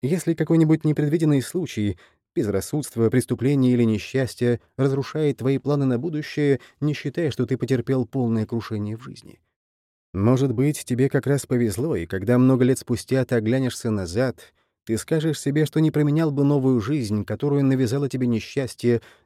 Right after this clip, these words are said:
на скучное, монотонное существование, ожидавшее тебя, если бы не вмешалась судьба. Фред опустил глаза. «Почему вы мне об этом говорите?» «Думал, может, тебе пригодится».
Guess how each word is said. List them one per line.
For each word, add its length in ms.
на 120
скучное, 680
монотонное 560
существование, 880
ожидавшее 500
тебя, 420
если 300
бы 120
не 120
вмешалась 520
судьба. 420
Фред 340
опустил 420
глаза. 360
«Почему 360
вы 120
мне 200
об 60
этом 240
говорите?» 520
«Думал, 400
может, 300
тебе 180
пригодится». 640